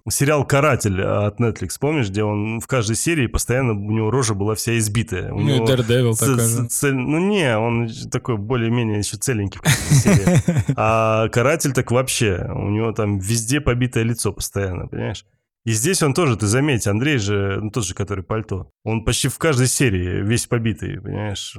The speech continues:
Speaker 1: Постоянно побитый.
Speaker 2: Ну, он отхватывает, не, мало тренируется.
Speaker 1: Не, я к тому, что очень часто показывают драки,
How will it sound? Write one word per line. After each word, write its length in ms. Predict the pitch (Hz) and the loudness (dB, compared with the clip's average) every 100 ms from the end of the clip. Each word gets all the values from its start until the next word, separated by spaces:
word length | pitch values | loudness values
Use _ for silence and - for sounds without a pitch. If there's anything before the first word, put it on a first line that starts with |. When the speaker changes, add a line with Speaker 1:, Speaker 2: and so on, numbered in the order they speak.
| - | -4
Speaker 1:
Постоянно 640 | 117 - 135 147 131 95 | -2 0 2 4 2 0
побитый. 340 | 85 - 107 123 | -2 -4 -2 0
Speaker 2:
Ну, 80 | |
он 180 | 156 185 | 2 2
отхватывает, 600 | 185 - 196 208 233 107 | 2 0 0 0 0 -2
не, 120 | 143 120 | 0 0
мало 280 | 131 165 | 2 2
тренируется. 500 | 156 175 160 160 - - _ _ - | 2 2 4 2 -2 -10 _ _ -2
Speaker 1:
Не, 340 | 135 156 113 | 2 4 4
я 120 | 110 131 | 4 2
к 60 | |
тому, 260 | 160 160 220 | 2 2 2
что 540 | - 151 127 117 - _ | 2 2 2 0 -8 _
очень 380 | 147 175 - 165 | 2 4 4 2
часто 360 | - 143 - 143 | 4 2 2 0
показывают 520 | 117 143 127 110 98 | 2 2 2 2 2
драки, 600 | 107 170 196 131 98 98 | 2 2 2 0 -2 -4